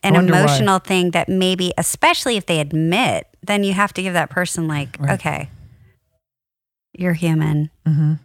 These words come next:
Speaker 2: Yeah. No, there is that element too. So, any, what's your, how, how
Speaker 1: I
Speaker 2: do
Speaker 1: don't
Speaker 2: you
Speaker 1: know what my point is.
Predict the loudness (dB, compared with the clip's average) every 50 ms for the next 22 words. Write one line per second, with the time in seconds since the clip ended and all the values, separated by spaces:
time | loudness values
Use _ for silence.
0 | _ _ _ -4 -2 0 0 -2 -4 -8 _ _ -2 0 2 2 0 0 0 0
1 | 0 0 0 0 0 0 2 2 0 0 -2 -4 -6 -8 -10 -12 -14 -12 -12 -12
2 | -14 -16 _ _ _ _ _ _ _ _ _ _ _ _ _ _ _ _ _ _
3 | _ _ _ _ _ _ _ -2 0 2 2 0 -2 -4 -10 _ _ -4 -4 -4
4 | -2 -2 -4 -2 -2 0 2 2 2 2 2 2 4 4 4 4 4 4 4 4
5 | 4 2 0 0 0 0 0 2 2 2 0 -2 -4 -8 -10 -14 -16